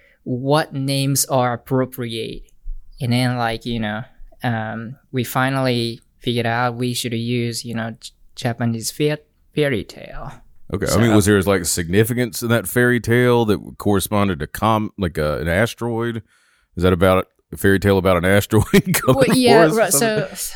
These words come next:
Speaker 1: okay, I'm trying to remember the fairy tale. So, um, that was sort of, like, really ancient fairy tale. So the one guy was really young, and, uh, I think he was fishing,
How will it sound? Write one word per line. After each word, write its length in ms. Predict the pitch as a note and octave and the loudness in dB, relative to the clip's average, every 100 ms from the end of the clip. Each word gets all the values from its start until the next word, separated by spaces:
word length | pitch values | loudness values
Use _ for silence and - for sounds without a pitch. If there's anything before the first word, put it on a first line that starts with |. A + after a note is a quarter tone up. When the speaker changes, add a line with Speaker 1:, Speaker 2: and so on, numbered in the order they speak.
| - | -4
Speaker 1:
okay, 200 | E3 D3 | 0 0
I'm 200 | D3+ E3 | 0 -2
trying 300 | - F#3+ G3+ | -2 -2 -2
to 120 | G3 | -2
remember 380 | E3+ D3 D3 D3+ | -2 -2 -2 -4
the 100 | C3 | -6
fairy 360 | B2 C#3+ C3+ B2 | -4 -4 -2 -4
tale. 320 | C3 B2 A#2+ | -4 -4 -2
So, 340 | - D#3 D3+ C#3 _ _ _ _ _ - | 0 2 0 -4 _ _ _ _ _ 0
um, 500 | E3 D#3+ D3+ D3 D#3 D#3 | 2 2 0 -2 -6 -4
that 160 | D#3+ G3+ | 0 2
was 240 | B3+ F3 | 2 0
sort 140 | F3+ F3 | 0 -2
of, 100 | D#3 | -2
like, 160 | C#3 B2 | -2 -4
really 420 | B2+ C#3 C3+ C3 C#3 | -4 -4 -4 -6 -4
ancient 440 | C3+ - C3 A#2+ | -4 -4 -4 -6
fairy 340 | C3 B2 A#2+ A#2+ | -4 -2 -2 -4
tale. 460 | C3 A#2+ A#2 - | -6 -4 -6 -8
So 560 | C#3 C#3+ C3+ C3 B2+ B2 | -4 -2 -2 -2 -4 -6
the 100 | B2 B2 | -8 -6
one 280 | C3+ C#3+ | -4 -4
guy 720 | C#3+ C#3 C3+ C3+ C3 C3 C3 - _ _ _ - | -2 0 0 0 -2 -4 -6 -10 _ _ _ -2
was 360 | C3 B2+ B2 | -2 0 -4
really 240 | A#2+ C#3+ D#3 | -6 -2 -2
young, 600 | D3+ C#3 C3+ C3+ C3 C3 - _ _ _ _ | 0 0 0 -2 -6 -8 -12 _ _ _ _
and, 460 | D3 C3 C3 B2+ B2 | -2 0 0 0 0
uh, 480 | A#2+ A#2+ A#2+ A#2+ - _ - | 0 0 -4 -8 -10 _ -12
I 40 | |
think 240 | C#3 G3+ G3+ | -4 -2 -2
he 340 | - - E3 | -6 -4 -2
was 260 | D#3+ C3 A#2 A#2 _ _ _ | 0 -2 -4 -10 _ _ _
fishing, 800 | - - F#3+ F#3 - G#2+ - | -16 -8 -4 -2 -2 -4 -6